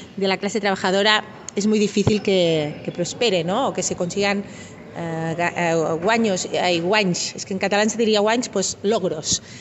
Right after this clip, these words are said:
<laughs> sería. Entonces, cuando queremos movilizar a la gente, si nosotros hemos estado compartiendo este trabajo, compartiendo nuestro funcionamiento y, y contando con ellos, es más fácil que ellos también participen, ¿no?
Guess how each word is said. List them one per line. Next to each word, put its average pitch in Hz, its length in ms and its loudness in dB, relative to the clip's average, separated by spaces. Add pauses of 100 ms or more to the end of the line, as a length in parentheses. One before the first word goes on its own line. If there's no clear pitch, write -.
(140)
<laughs> - 400 -2
sería. 180 460 0 (540)
Entonces, 214 680 0 (140)
cuando 202 440 2
queremos 208 320 2
movilizar 226 480 4
a 220 80 4
la 202 100 4
gente, 247 280 0
si 202 280 0
nosotros 208 420 0
hemos 220 180 2
estado 208 300 0
compartiendo 202 800 2 (140)
este 190 280 0
trabajo, 185 520 0 (500)
compartiendo 196 600 -2
nuestro 190 500 0
funcionamiento 196 800 2
y, 185 380 2
y 196 240 0
contando 220 400 0
con 202 120 2
ellos, 220 440 4
es 214 80 0
más 233 180 0
fácil 220 260 0
que 202 100 0
ellos 202 280 2 (400)
también 202 500 0
participen, 190 640 -2
¿no? 185 120 -6